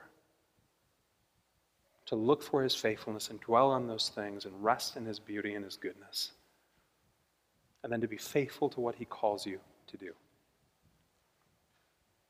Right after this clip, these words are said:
And the opportunity that we have now as we come to the communion table is to recognize in a very real and visceral way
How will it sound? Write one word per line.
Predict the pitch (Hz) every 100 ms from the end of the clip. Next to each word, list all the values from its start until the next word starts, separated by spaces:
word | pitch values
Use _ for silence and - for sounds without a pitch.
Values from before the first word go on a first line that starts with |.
| _ _ _ _ _ _ _ -
And | 113
the |
opportunity | 127 - - 143 131 117
that | 113
we | 113
have | 110 113 107
now | 110 113 101 101 110
as | -
we |
come | 104 117 110
to |
the | 101
communion | - 107 113 113
table | - 98 104 107
is | -
to | 110
recognize | 104 131 - 113 101 104
in | 110
a |
very | 107 113 110
real | 107 123 127
and | 110 -
visceral | 120 - 117 101 95
way | 92 95